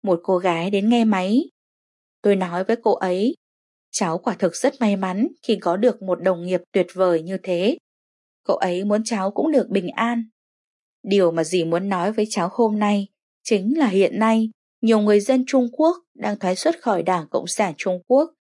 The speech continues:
để tránh xa thiên tai đại nạn và được an toàn. Đó là vì khi cháu gia nhập Đảng, cháu đã phát một lời thề hiến dâng sinh mệnh cho Đảng và chiến đấu cho nó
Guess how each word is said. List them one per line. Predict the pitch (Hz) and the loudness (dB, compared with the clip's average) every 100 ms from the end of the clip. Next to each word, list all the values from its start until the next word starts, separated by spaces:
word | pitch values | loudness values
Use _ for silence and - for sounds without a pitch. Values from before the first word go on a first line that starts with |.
| _ | _
để | 202 202 | 0 0
tránh | 208 202 | 0 -4
xa | - 285 269 | 0 2 2
thiên | 269 277 247 | 2 0 2
tai | 247 240 | 0 0
đại | 214 - | -2 -4
nạn | 254 254 - _ _ 190 | -4 -4 -6 _ _ -6
và | 170 | -2
được | 170 170 | 0 -2
an | - 185 180 | -4 -8 -4
toàn. | 190 170 160 151 _ _ _ _ _ _ - | -2 -2 -4 -10 _ _ _ _ _ _ -6
Đó | 175 208 | -2 0
là | 285 | 0
vì | 202 202 190 180 | 0 0 -2 -2
khi | 254 | -4
cháu | 254 185 | -2 -2
gia | 202 233 | -2 -2
nhập | 214 196 170 | 0 -2 -2
Đảng, | - 190 160 _ _ _ _ | -4 -4 -6 _ _ _ _
cháu | - 175 | -6 -4
đã | - 247 - | -2 -6 -4
phát | 294 330 | -6 -2
một | 254 175 | -2 2
lời | 180 170 | 2 2
thề | 190 180 170 - _ | 0 0 0 -6 _
hiến | 190 196 | -4 -2
dâng | 220 233 202 | -2 -2 -4
sinh | - 208 190 | -6 -4 -2
mệnh | 180 - | -4 -4
cho | 190 175 | -6 -2
Đảng | 185 180 156 _ _ _ _ | 0 -2 -4 _ _ _ _
và | 220 | -4
chiến | 220 233 233 | 0 -2 2
đấu | 214 202 247 | 0 -2 -2
cho | 262 | -2
nó | 220 190 175 214 | -2 -2 -4 -6